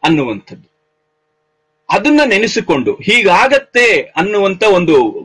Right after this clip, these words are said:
ಭಯ, ಇದೆಲ್ಲವೂ ಕೂಡ ನಮಗೆ ಏನ್ ಮಾಡ್ತಿರತ್ತೆ? ದುಃಖವನ್ನು ಉಂಟು ಮಾಡ್ತಾ ಇರತ್ತೆ.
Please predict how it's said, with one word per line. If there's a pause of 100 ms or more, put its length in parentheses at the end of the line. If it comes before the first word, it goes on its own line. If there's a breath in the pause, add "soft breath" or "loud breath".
ಭಯ, (840)
ಇದೆಲ್ಲವೂ
ಕೂಡ (680)
ನಮಗೆ (560)
ಏನ್
ಮಾಡ್ತಿರತ್ತೆ?
ದುಃಖವನ್ನು
ಉಂಟು
ಮಾಡ್ತಾ
ಇರತ್ತೆ.